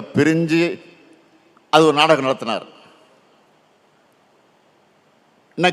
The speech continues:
காரணம்? நம்ம கூட்டணி அதெல்லாம் உடையும்னு நினைச்சாரு. ஆனா, அவங்களோட எண்ணம் ஈடேறல. அதனால தான் இப்போ டெல்லிக்கு போய் பல கார்கள் மாறி மாறி போய் அமித்ஷாவை சந்திச்சு மீண்டும் பாஜக கிட்ட சரணிச்சுக்கிட்டு இருக்காரு.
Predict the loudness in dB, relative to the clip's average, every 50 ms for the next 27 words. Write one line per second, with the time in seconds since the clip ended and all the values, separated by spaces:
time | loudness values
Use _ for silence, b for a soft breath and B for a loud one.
0 | 4 4 4 4 4 2 2 2 0 0 2 0 0 2 2 0 0 0 0 0
1 | 2 2 2 2 2 2 2 2 2 0 -2 -4 -4 -6 -6 -6 -6 -6 -6 -8
2 | -10 -18 -20 -20 -20 -20 _ _ _ _ _ _ _ _ _ _ _ _ _ _
3 | _ _ _ _ _ _ _ _ _ _ _ _ _ -4 -2 0 0 0 0 0
4 | -2 -2 -2 -2 -4 -2 -2 -2 -2 -4 -6 -10 -14 -10 -6 -4 -4 -2 -2 -4
5 | -4 -8 -10 -12 -14 -16 -18 _ _ _ _ _ _ _ _ _ _ _ _ _
6 | _ _ _ _ _ _ _ _ _ _ _ _ _ _ _ _ _ _ _ _
7 | 4 4 6 6 6 6 6 4 4 2 2 6 6 6 6 6 4 6 6 4
8 | 6 6 2 4 6 6 6 6 6 4 4 4 4 4 4 4 4 2 2 4
9 | 4 2 0 2 4 6 6 6 6 4 4 2 2 2 0 2 2 2 4 4
10 | 4 4 2 2 6 8 8 8 8 6 2 2 2 2 2 2 2 4 2 2
11 | 2 2 4 4 4 4 4 2 2 0 -2 0 0 0 2 2 2 2 2 -2
12 | -4 -4 -6 -6 -6 -6 -6 -4 -4 -4 -4